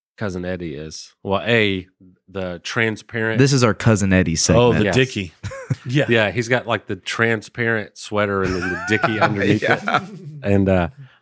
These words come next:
Speaker 1: but actually, when he's walking, like, he has the famous, um, cup with the eggnog.
Speaker 3: Oh, yeah,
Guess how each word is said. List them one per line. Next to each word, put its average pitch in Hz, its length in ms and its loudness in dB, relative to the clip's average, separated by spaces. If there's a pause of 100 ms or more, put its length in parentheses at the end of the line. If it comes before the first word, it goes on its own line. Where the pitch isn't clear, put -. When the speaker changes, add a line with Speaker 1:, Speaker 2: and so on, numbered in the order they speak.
(120)
Speaker 1:
but 120 120 0
actually, 117 560 0 (760)
when 120 160 4
he's 107 180 2
walking, 120 540 0
like, 104 160 -2
he 104 140 -2
has 101 280 0
the - 140 -10
famous, 98 720 0 (280)
um, 80 420 -8 (760)
cup 104 320 -2
with 90 100 -6
the 80 100 -4
eggnog. 98 460 -4
Speaker 3:
Oh, 107 140 6
yeah, 95 220 2